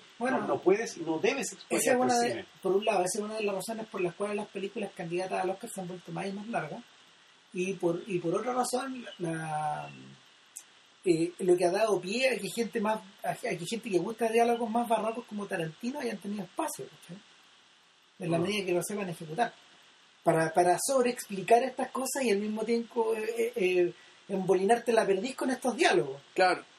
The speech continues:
Speaker 3: No, claro, porque lo que lo ya, ya cumplió otra función. Ahí,
Speaker 1: Claro.
Speaker 3: ahí entramos al terreno de cierta dramaturgia retorcida.
Speaker 1: Sí.
Speaker 3: ¿Cachai? Eh, que, que
Speaker 1: Exacto.
Speaker 3: es otra cosa.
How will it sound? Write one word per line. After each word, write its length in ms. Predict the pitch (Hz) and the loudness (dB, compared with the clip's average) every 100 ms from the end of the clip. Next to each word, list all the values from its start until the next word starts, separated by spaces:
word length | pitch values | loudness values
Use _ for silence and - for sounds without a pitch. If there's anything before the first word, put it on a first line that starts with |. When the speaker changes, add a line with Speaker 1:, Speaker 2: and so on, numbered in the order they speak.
| - | 4
Speaker 3:
No, 160 | 208 190 | 4 6
claro, 200 | 190 165 | 4 4
porque 180 | 160 175 | 2 4
lo 120 | 175 | 4
que 60 | 175 | 4
lo 140 | 175 | 4
ya, 160 | 170 151 | 4 4
ya 120 | 160 | 0
cumplió 240 | 165 156 | -2 0
otra 120 | 156 156 | 2 0
función. 320 | 156 - 147 | 0 2 4
Ahí, 80 | 143 | 6
Speaker 1:
Claro. 240 | 165 - 160 | 6 6 6
Speaker 3:
ahí 140 | 165 | 4
entramos 400 | - - 165 165 | 4 2 2 4
al 60 | - | 2
terreno 380 | 151 165 160 | 2 4 4
de 100 | 160 | 4
cierta 400 | 151 175 - 160 156 | 2 -2 2 4 6
dramaturgia 500 | 147 139 160 - 139 | 4 4 2 2 -4
retorcida. 520 | 135 127 - 226 - - - - | -2 -2 2 4 4 -2 -20 -8
Speaker 1:
Sí. 260 | - 240 - | 0 0 2
Speaker 3:
¿Cachai? 360 | 143 - 156 - - - - - - 139 | 0 2 0 -2 -12 -20 -20 -20 -20 -6
Eh, 180 | 139 135 | -4 0
que, 160 | 147 | 0
que 80 | 160 | 4
Speaker 1:
Exacto. 240 | 160 - | 6 6
Speaker 3:
es 80 | - | 4
otra 180 | 160 170 | 2 4
cosa. 260 | 202 - | 4 2